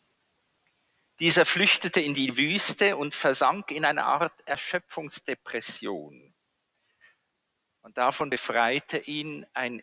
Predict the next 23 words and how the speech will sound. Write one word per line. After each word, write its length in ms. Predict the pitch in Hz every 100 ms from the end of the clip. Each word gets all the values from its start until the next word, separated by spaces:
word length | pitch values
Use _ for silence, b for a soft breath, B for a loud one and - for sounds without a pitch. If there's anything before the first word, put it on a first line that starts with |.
| -
Engel 300 | 113 127 127
des 280 | 123 -
Höchsten. 560 | 147 175 - - - 98
Er 160 | 78 104
brachte 480 | 120 135 - 135
dem 220 | - 120 120
müden 320 | 139 - 127
Prophet 560 | - 127 - 135 -
zu 220 | - 127 -
essen 400 | 135 - - 156
und 160 | 135
zu 100 | -
trinken 640 | - - 143 185 _ 185 175 B B B -
und 160 | 127
schickte 480 | - - 190 - -
ihn 220 | 135 147
zurück 460 | - 143 147 175 -
in 120 | 147
den 220 | 131 131
Dienst 420 | 147 170 196 -
mit 160 | 139 -
den 180 | 127 120
Worten: 640 | 131 165 - 156 147 143